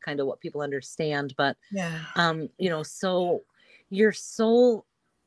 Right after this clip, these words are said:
Speaker 1: your soul lives a lot longer than your body. You know, your
Speaker 2: Mm.
Speaker 1: soul will,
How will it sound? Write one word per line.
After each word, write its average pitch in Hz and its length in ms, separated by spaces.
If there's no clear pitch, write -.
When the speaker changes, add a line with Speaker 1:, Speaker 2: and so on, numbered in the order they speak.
Speaker 1:
your 190 260
soul 208 720
lives 175 280
a - 60
lot 165 420
longer 160 680
than 147 280
your 135 280
body. 110 420
You 147 140
know, 120 140
your 123 160
Speaker 2:
Mm. 180 80
Speaker 1:
soul 156 240
will, 127 300